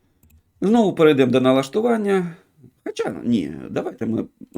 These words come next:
от зараз просто запустимо нашу програмку. Перше число дев'ять, друге сім, десять.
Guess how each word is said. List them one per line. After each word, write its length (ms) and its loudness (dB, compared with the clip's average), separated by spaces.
от 140 -4
зараз 240 -4
просто 360 -10
запустимо 540 -8
нашу 260 -10
програмку. 540 -10
Перше 360 -8
число 520 -10
дев'ять, 420 -4
друге 280 -8
сім, 300 -10
десять. 540 -10